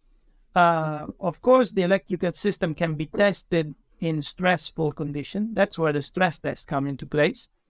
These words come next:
So a lot of people, we order for them a stress test, which means basically we make you walk fast on a treadmill while wearing the wires for the E K G. And we see if the E K G has some changes during the exercise.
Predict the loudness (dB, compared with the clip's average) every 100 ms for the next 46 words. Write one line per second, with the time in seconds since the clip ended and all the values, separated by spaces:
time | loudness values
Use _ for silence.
0 | _ -2 4 4 4 -2 -2 0 2 0
1 | -2 _ _ _ _ 0 2 2 0 0
2 | 0 0 -2 -6 2 2 2 -2 -8 -8
3 | -6 -4 -2 -2 2 2 2 0 0 0
4 | 0 -2 -2 -6 -8 _ _ _ -8 2
5 | 4 4 4 4 4 0 -4 2 2 4
6 | 0 -2 -6 _ _ _ _ _ 2 4
7 | 4 2 -6 -2 2 2 2 0 2 4
8 | 4 2 -2 -6 -6 -4 -2 -2 -2 -8
9 | -10 _ _ _ 0 2 2 0 -2 -2
10 | -4 -2 0 0 0 0 0 0 -2 -2
11 | 0 2 2 0 -2 -2 -2 0 2 2
12 | 0 -10 -10 -10 -10 -14